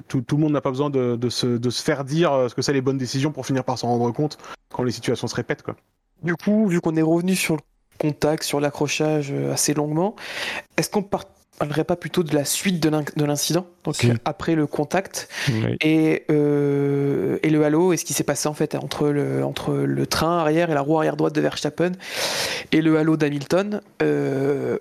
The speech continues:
Speaker 2: le halo nous a, euh, sauvés de, encore de gros bobos, voire d'une vie carrément.
Speaker 3: Ah ben oui, on, puisque le, le halo protège déjà, euh, du fond plat de, de Verstappen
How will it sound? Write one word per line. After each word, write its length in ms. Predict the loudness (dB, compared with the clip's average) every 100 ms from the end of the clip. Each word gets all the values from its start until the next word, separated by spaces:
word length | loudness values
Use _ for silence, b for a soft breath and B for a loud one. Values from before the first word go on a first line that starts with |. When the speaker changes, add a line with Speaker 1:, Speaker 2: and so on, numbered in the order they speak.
| -6 -2
Speaker 2:
le 200 | 0 2 2
halo 540 | 2 4 4 2 2
nous 300 | 2 2 2
a, 260 | 2 2 0
euh, 260 | -2 -2
sauvés 560 | -2 0 0 2 2 2
de, 180 | 2 2
encore 300 | 0 0 0
de 80 | 0
gros 220 | 2 2
bobos, 380 | 2 4 2 2
voire 220 | 0 0
d'une 200 | -2 -2
vie 140 | 0
carrément. 360 | 0 0 0 -4 _ _ _ _ -2
Speaker 3:
Ah 80 | 2
ben 380 | 4 4 2 2
oui, 220 | 4 4
on, 260 | 4 4 2
puisque 260 | -2 0 2 2 b b b b b
le, 840 | 2 4 6 4 4 4 4 4 2
le 180 | 4 4
halo 280 | 6 4 2
protège 440 | -2 0 2 2
déjà, 340 | 4 4 4
euh, 440 | 4 4 4 2 2
du 320 | 2 0 0 0
fond 260 | 2 2
plat 300 | 2 2 4
de, 720 | 4 4 4 4 4 2 0 2
de 100 | 2
Verstappen 560 | 2 0 -2 2 0